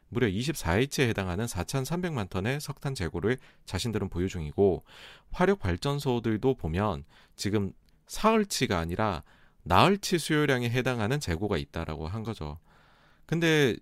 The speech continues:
인도도 지금 석탄 비중이 발전해서 삼분의 이 이상으로 높거든요.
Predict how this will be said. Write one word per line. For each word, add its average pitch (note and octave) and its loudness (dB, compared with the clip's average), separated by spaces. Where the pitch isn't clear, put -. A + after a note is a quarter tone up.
인도도 C#3+ 2
지금 G2+ 0
석탄 D3+ -4
비중이 F#2 -6
발전해서 D#2+ -6
삼분의 C#3 -4
이 E2 -6
이상으로 G#2 -6
높거든요. D2 -6